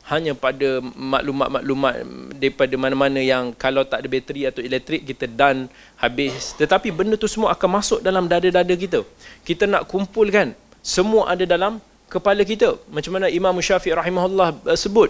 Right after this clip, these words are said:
"Ilmi ma'i haithuma yamamtu yanfa'uni. Qalbi wi'a'un la batna lahu sunduqi. Idza kuntu fil baiti kana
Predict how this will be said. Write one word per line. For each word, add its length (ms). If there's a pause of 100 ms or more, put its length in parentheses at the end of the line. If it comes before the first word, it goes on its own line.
(160)
"Ilmi 360
ma'i 360
haithuma 560
yamamtu 400
yanfa'uni. 540 (280)
Qalbi 460
wi'a'un 400
la 100
batna 320
lahu 160
sunduqi. 540
Idza 180
kuntu 300
fil 160
baiti 260
kana 240